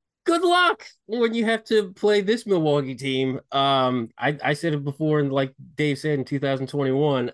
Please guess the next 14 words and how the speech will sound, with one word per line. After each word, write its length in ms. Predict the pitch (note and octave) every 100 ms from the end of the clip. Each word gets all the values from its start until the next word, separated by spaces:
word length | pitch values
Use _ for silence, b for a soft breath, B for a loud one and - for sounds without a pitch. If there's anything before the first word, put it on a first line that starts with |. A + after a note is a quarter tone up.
| -
um, 600 | A2+ G#2+ G#2 G#2 G2 F#2 -
yeah, 200 | C3 G#2+ G2 -
Bucks 380 | B2 B2 - - -
pretty 180 | C3
much 380 | A2+ A#2+ - - _ -
all 320 | F#2+ A2 A#2+
the 100 | A2+
way 300 | A2 A2 A#2+
right 260 | B2+ B2+ B2+
now, 400 | C#3 D3 C#3+ -
unless 480 | G#2 G#2+ A2 - - _ _ -
barring 520 | A2+ G2 C3+ C3+ C3
catastrophic 760 | B2+ D3 C3+ - B2 B2 - -
injury. 500 | A2+ B2 C#3 D3+